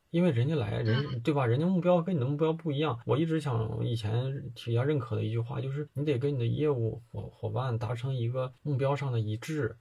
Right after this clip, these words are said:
Speaker 1: 这样的话你们才有共识。有共识，你做的话，你做的，你做的事儿，他才能听得懂。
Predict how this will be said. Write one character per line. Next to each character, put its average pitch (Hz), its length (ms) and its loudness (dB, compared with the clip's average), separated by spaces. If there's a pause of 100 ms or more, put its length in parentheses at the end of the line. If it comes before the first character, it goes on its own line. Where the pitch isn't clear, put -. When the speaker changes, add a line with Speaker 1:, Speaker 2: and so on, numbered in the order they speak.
(240)
Speaker 1:
这 180 100 0
样 165 80 0
的 139 80 -2
话 135 140 -6
你 113 100 0
们 107 100 0
才 147 120 -2
有 131 60 0
共 151 220 2
识。 110 320 -6 (220)
有 120 100 0
共 175 220 2
识， 131 220 -4
你 113 160 0
做 156 200 -2
的 139 120 2
话， 131 260 -4
你 104 180 -2
做 143 200 -2
的， 117 200 0 (200)
你 113 120 -2
做 139 140 0
的 135 100 2
事 180 200 0
儿， 151 200 0 (200)
他 - 160 -4
才 151 100 -4
能 156 140 0
听 180 160 0
得 185 80 2
懂。 - 240 -8